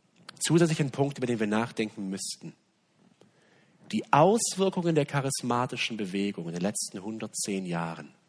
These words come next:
seit neunzehnhundertsechs, sind so zerstörerisch,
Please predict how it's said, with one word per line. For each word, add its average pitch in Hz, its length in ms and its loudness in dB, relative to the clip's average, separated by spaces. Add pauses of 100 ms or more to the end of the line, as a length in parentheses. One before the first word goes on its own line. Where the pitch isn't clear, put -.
(180)
seit 87 200 -10
neunzehnhundertsechs, 85 1000 -8 (640)
sind 107 320 -4
so 180 640 -2
zerstörerisch, 113 1400 -6